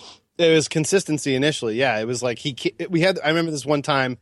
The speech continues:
we had this big problem where, like, everybody flaked, just everybody was hungover or shit the bed. And there was one day where we're like, "Dude, I don't even think we have fucking four reviews we can run.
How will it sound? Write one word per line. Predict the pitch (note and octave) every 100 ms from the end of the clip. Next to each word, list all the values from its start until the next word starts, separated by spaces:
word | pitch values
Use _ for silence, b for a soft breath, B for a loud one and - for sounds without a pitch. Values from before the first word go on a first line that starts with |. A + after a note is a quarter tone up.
| b b b
we | C3+
had | C#3+ C#3
this | C3
big | A2 C#3+
problem | - A#2+ A#2+ A#2+
where, | A#2+
like, | A#2 A2+ -
everybody | B2+ B2+ B2+ A#2+
flaked, | A#2 A#2 G2 F2 - -
just | C3+ -
everybody | C#3+ D3 D3 C#3+
was | C3 B2
hungover | C#3 B2+ B2+ A#2+ A#2+ G#2+
or | A2 A2 F#2
shit | - C#3+
the | B2+
bed. | A#2+ A#2+ A#2 A#2 B B B B
And | C3+ B2+ B2
there |
was | C3 A#2+
one | C#3+
day | C#3 C#3
where | C3+
we're | B2
like, | A2+ A2
"Dude, | - B2
I | A#2+
don't | C3+ B2+
even | A#2
think | A2 A#2+
we | A#2
have | A2+ A2 A2 G#2+
fucking | - - - G#2+ A2+ A2+
four | A#2+ A2+
reviews | A2+ G#2 A2 A2
we | A2+
can | A2+ G#2+
run. | G#2+ G#2+ A2